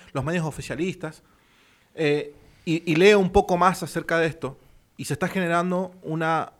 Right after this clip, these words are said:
una concepción, una idea generalizada, colectiva, de que esto, esto del coronavirus, hablando de ciberespionaje, es un plan que está involucrado a esto, a tener acceso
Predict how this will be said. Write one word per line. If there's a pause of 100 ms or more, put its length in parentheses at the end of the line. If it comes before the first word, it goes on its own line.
(220)
una
concepción,
una
idea (200)
generalizada,
colectiva, (560)
de
que
esto, (400)
esto
del
coronavirus, (560)
hablando
de
ciberespionaje, (460)
es
un
plan (840)
que
está
involucrado
a
esto, (460)
a
tener
acceso